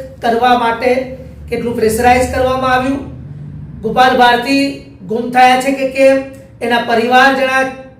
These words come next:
ખુલ્લો આક્ષેપ કરે છે. આ અમે નથી કહેતા, એમનો પરિવાર કહે છે કે મારા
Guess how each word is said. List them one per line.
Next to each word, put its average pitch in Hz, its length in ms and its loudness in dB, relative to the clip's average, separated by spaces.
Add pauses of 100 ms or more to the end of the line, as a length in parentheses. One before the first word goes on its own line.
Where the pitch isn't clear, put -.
(120)
ખુલ્લો 254 260 0
આક્ષેપ 262 640 0
કરે 277 240 4
છે. - 360 -6 (260)
આ 214 120 -2
અમે 226 140 -4
નથી 277 300 0
કહેતા, - 280 -4 (460)
એમનો 214 260 -4
પરિવાર 247 500 2
કહે 262 280 0
છે 269 140 -4 (680)
કે 480 100 -2 (460)
મારા 214 720 0